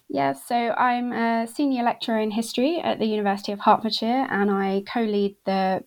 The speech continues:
B A undergraduate history programme, uh, there. The book is a culmination of my postdoctoral project, which I began a very long time ago in twenty thirteen,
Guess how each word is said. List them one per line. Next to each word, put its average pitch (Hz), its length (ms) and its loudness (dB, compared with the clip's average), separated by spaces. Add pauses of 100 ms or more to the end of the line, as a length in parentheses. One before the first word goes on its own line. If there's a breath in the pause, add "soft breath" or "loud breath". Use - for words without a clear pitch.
B 208 180 0
A 185 220 2
undergraduate 196 540 0
history 185 320 -2
programme, 196 640 -2 (140)
uh, 180 280 0
there. 190 380 0 (480 loud breath)
The 262 160 4 (140)
book 294 220 2 (140)
is 233 380 -2
a 208 200 2 (100)
culmination 247 1040 0
of 220 100 -2
my 196 420 0
postdoctoral 220 560 0
project, 247 540 -2
which - 220 -2
I 208 140 4
began 202 600 0
a 220 60 -10
very 311 240 2
long 220 180 -4
time 214 240 -2
ago 196 380 0
in 202 160 0
twenty 202 360 -2
thirteen, 190 800 0